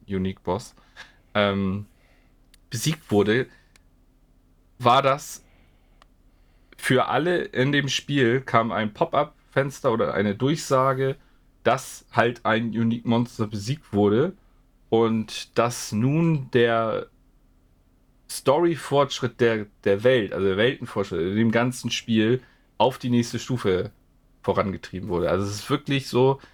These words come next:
dass das Besiegen dieser Unique Monster permanente Auswirkungen auf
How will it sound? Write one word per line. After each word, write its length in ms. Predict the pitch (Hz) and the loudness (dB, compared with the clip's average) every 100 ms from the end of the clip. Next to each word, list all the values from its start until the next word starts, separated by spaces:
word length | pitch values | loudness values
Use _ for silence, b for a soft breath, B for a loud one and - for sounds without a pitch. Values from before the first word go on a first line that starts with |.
| B | B
dass 420 | - - - - _ _ _ _ _ | -2 -2 -6 -16 _ _ _ _ _
das 180 | 110 101 | -2 -2
Besiegen 440 | 104 98 139 175 | -6 -4 -2 0
dieser 200 | 135 107 | 0 2
Unique 340 | 101 104 147 - | 2 2 0 0
Monster 460 | 123 123 - 117 | 0 0 0 -2
permanente 1120 | 110 - 120 143 156 139 120 123 127 120 113 - | -2 -2 0 0 0 -2 0 0 0 0 0 0
Auswirkungen 1200 | 107 120 - - - _ _ 107 120 120 104 107 | 0 0 -4 -18 -20 _ _ -2 -2 -2 -4 0
auf 360 | 110 117 - | 0 0 -6